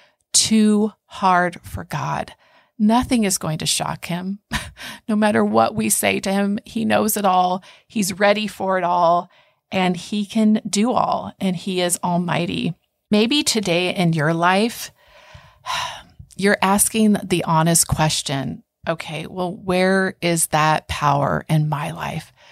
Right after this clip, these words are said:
You've told me that God knows everything. You've told me that God is everywhere. What if I don't feel him? What if I don't trust that?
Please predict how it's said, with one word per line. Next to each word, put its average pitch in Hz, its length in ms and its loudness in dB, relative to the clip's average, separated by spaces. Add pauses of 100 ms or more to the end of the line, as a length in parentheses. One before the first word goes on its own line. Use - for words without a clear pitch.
(260)
You've 180 260 -2
told 196 340 4
me 196 200 2
that 185 200 0
God 170 220 2
knows 170 200 -2
everything. 165 420 0
You've 190 220 -4
told 202 300 2
me 185 340 0 (300)
that 190 120 2
God 180 220 4
is 175 200 -4
everywhere. 165 680 -2 (260)
What 196 160 -4
if 247 140 -6
I 277 100 -6
don't 254 220 -2
feel 202 340 -8
him? 160 380 -2 (720)
What 208 440 0
if 220 240 -2
I 190 80 -2
don't 208 220 0
trust - 500 0
that? - 440 -4